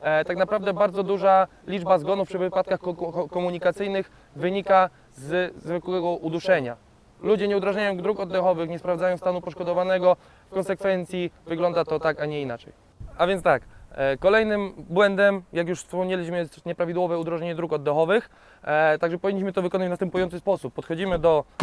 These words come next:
samochodu, oczywiście po uprzednim upewnieniu się, że jest bezpiecznie. E, bardzo często, e, nasi poszkodowani są właśnie w takiej pozycji,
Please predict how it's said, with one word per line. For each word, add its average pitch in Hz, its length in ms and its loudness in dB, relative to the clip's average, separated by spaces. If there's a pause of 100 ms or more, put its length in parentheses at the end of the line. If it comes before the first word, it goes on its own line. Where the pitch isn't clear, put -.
samochodu, 160 580 2
oczywiście 151 420 -4
po 165 100 -2
uprzednim 160 360 -2
upewnieniu 160 380 -4
się, 143 120 -12
że 151 80 -4
jest 139 120 -6
bezpiecznie. 165 520 -2 (340)
E, 151 60 -2 (460)
bardzo 196 280 4
często, 185 560 4 (120)
e, 160 220 0
nasi 185 220 2
poszkodowani 185 640 0 (180)
są 190 180 -2
właśnie 175 240 -2
w - 40 -6
takiej 175 220 -2
pozycji, 180 440 -4